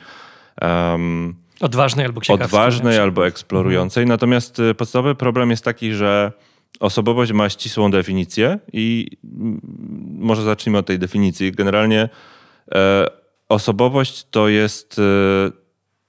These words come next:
Speaker 1: miara tego, jak powtarzalne jest zachowanie zwierzęcia. Czyli innymi słowy mówiąc, e, ona mówi nam tak naprawdę tyle, jaka część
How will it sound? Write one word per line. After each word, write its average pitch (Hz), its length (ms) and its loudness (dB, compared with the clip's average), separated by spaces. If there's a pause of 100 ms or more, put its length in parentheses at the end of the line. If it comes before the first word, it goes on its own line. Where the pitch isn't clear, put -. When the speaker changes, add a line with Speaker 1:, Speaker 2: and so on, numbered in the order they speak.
(140)
Speaker 1:
miara 110 340 2
tego, 110 220 0
jak 104 240 0
powtarzalne 95 720 0
jest 85 180 -2
zachowanie 87 520 -2 (120)
zwierzęcia. 87 540 -4 (720)
Czyli 101 220 0
innymi 117 260 4
słowy 110 260 0
mówiąc, 117 640 0
e, 98 540 2 (400)
ona 120 240 4
mówi 117 300 4
nam 110 160 2
tak 101 140 -2
naprawdę 101 720 0 (680)
tyle, 117 320 4
jaka 113 300 2
część - 640 -2